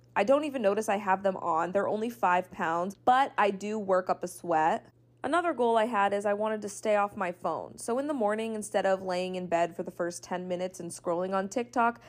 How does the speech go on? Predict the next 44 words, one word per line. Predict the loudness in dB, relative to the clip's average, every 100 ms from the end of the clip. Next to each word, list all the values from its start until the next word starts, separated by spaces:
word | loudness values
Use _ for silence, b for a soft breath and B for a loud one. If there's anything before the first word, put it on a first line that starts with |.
| B
I | 0
decided | 2 2 2 2 0
to | -4
play | 2 4 4 0
and | -4
listen | -4 -4
to | -4 -2
a |
podcast | -2 -2 -2 0 -2 -2
while | 0 4 4 4 2
I |
do | -2 -2 -4
my | -4
morning | -2 -2 -4 -6
routine. | -8 -10 -14 -14 -18 _ _ _
Anytime | -2 0 0 0 0
I | 0
take | -2 -2
a | -2
shower, | 0 2 2 2
it's | 2 0 0
not | 0
like | 0 -2
I'm | -4
talking | 0 0 0 -2 -4 -4
or | -6
doing | -2 -4 -2
anything, | -6 -6 -6 -4 -4 -6
so | -2
I | 2 2
will | 4 4 4 2
swish | -4 -4 -4 -4
some | -8 -4
coconut | -4 -2 -4 -4
oil | -2 -2
around | -2 -2 -4
in |
my | -4 -2
mouth | -2 -2 -4
to | -10
do | -10 -8
some | -8 -6
oil | -2 -2 -2
pulling. | -4 -2 0 -2